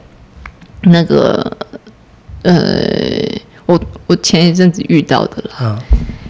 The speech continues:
Speaker 1: 然后就是有一个信徒这样子，然后他就是问自己的小孩这样，
Speaker 2: 嗯。
Speaker 1: 然后他就那，他就写名字嘛，出生年月日这样。然后主神就说：“哎，你，他说你小孩这个名字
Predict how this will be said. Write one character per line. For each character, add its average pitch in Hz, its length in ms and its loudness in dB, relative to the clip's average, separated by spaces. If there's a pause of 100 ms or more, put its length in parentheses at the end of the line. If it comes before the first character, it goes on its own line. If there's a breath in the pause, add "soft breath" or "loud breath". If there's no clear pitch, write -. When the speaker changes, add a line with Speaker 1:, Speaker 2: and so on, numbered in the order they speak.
(120)
Speaker 1:
然 185 100 2
后 214 120 6
就 220 120 6
是 202 120 2
有 123 160 4
一 143 80 4
个 - 500 -2
信 170 380 0
徒 - 400 -6
这 - 60 -6
样 - 140 -6 (120)
子， - 160 -20
然 208 160 0
后 302 100 6
他 202 160 4
就 170 180 2
是 147 240 -2 (260)
问 202 180 4
自 - 120 0
己 151 80 4
的 - 320 -6 (140)
小 - 200 -6
孩 - 280 -8 (220)
这 139 60 0
样， 127 60 4
Speaker 2:
嗯。 117 240 2 (140)
Speaker 1:
然 - 140 -2
后 180 40 2
他 190 80 4
就 202 120 6
那， 185 260 4
他 180 140 0
就 190 120 4
写 180 200 0
名 135 180 2
字 160 140 2
嘛， - 180 0
出 165 160 2
生 165 160 4
年 156 140 2
月 123 80 2
日 127 140 2
这 - 80 -4
样。 - 120 -4
然 - 520 -12
后 220 100 4
主 156 160 2
神 143 160 4
就 165 120 6
说 160 280 0 (840 loud breath)
：“哎， - 80 0 (300)
你， 175 100 2
他 208 160 4
说 226 80 6
你 214 140 6
小 160 160 0
孩 139 140 -2
这 180 80 4
个 175 40 6
名 139 200 2
字 - 200 -6